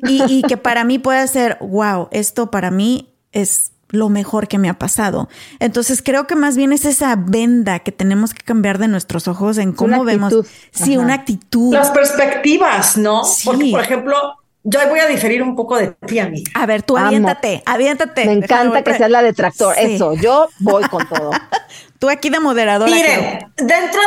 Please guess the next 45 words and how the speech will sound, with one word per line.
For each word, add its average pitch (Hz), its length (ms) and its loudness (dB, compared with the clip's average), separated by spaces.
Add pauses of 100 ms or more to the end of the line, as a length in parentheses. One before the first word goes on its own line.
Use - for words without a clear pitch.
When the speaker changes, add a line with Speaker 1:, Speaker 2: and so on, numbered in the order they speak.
(120)
Speaker 3:
de - 100 -4
todo, 269 340 0
de 233 140 -2
que 214 160 0
yo 233 200 -4 (220)
soy 240 240 -4
una 277 160 -4
persona 240 440 -2
que 226 80 -4
escucha 202 360 -4
a 220 40 0
Wisin 208 320 0
y 208 100 0
Yandel, 202 640 0 (360)
a 208 140 0
Don 214 220 2
Omar, 202 640 0
<laughs> - 40 -6
y, 233 60 -2 (440)
y 220 140 -2
que 254 60 0
Speaker 2:
Sí, 247 40 4
Speaker 3:
hablo 240 360 2
Speaker 2:
una 226 160 0
de 208 40 -2
los 196 160 0
gustos 202 280 -2
musicales, 202 720 0
¿cómo 196 180 -4
no? 156 180 -4
Speaker 3:
fi-, 262 300 -2
una 302 240 2
fina 294 400 -2
persona 240 300 -2
hasta 247 220 -6
para 185 220 0
hablar, 185 540 -2 (1120)
Speaker 2:
¿Qué 208 100 0
Speaker 3:
como 202 320 2
Speaker 2:
tiene? 214 140 0
Speaker 3:
peor 233 280 2
que 247 80 -2
un 254 140 -2
carretonero. 220 920 -2 (420)
Eh, 202 580 2